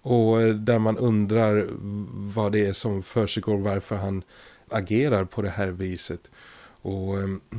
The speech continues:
ja, det, det, det klingar lite falskt, eh, i mina öron också faktiskt, just sättet som de presenterar Minho för här. Men, eh, Ki Hong Lee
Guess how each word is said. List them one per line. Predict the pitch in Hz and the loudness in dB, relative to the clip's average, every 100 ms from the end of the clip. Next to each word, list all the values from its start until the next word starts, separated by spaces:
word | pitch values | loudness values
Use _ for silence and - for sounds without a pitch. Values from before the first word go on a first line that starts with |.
| 117 | 0
ja, | 117 147 170 | 2 2 0
det, | - 127 | -2 -2
det, | 139 147 147 143 139 143 147 - - - | 0 0 0 -2 -4 -8 -12 -14 -18 -12
det | - 160 160 | -4 -2 -4
klingar | - 180 180 156 156 | -4 0 2 2 4
lite | 156 165 165 131 165 | 4 6 4 4 4
falskt, | - 131 110 - - - | 4 4 2 -4 -6 -6
eh, | |
i | 120 120 - 131 | -2 -2 0 0
mina | 131 123 120 117 117 | 2 4 4 2 -2
öron | 135 127 104 104 104 | -4 0 2 2 0
också | 98 - | -2 -6
faktiskt, | 101 95 - 98 - 110 | -4 -4 -4 -8 -6 -4
just | 101 - | -4 -4
sättet | 117 98 101 | -4 -2 -4
som | - 101 | -4 -4
de | 98 | -4
presenterar | - 101 - 107 98 98 | -6 -6 -4 -4 -2 -2
Minho | 104 92 98 | 0 -2 -4
för | 92 104 98 | -6 -4 -4
här. | 95 95 92 - - - - - | -4 -4 -6 -10 -20 -20 -20 -12
Men, | - 117 117 117 | -2 0 2 2
eh, | 113 117 117 113 113 113 110 | 2 2 2 2 2 0 -2
Ki | - | 0
Hong | 123 123 113 | 2 2 2
Lee | 127 165 107 98 | 2 2 2 -2